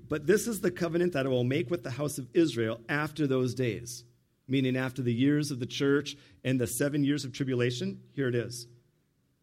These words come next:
"I will put my law in their minds." Notice, before,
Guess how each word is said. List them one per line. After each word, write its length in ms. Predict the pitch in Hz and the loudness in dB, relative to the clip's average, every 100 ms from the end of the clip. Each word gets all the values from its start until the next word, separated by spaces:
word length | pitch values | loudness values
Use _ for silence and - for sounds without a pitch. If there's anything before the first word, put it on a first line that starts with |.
| _ _ _ _ _ _ _ _ - | _ _ _ _ _ _ _ _ 0
"I 140 | 139 | 2
will 160 | 196 208 | 4 2
put 300 | - 165 - | 2 2 2
my 320 | 127 135 208 | 2 2 0
law 380 | 196 160 156 165 160 | 2 2 0 -2 0
in 140 | 147 | 2
their 180 | 131 127 | 2 4
minds." 800 | 123 131 120 98 78 78 - - _ _ | 4 2 0 -4 -10 -12 -14 -14 _ _
Notice, 480 | 135 185 117 - - | 6 6 2 -6 -12
before, 800 | - 151 147 170 165 233 254 | 2 4 6 6 6 4 0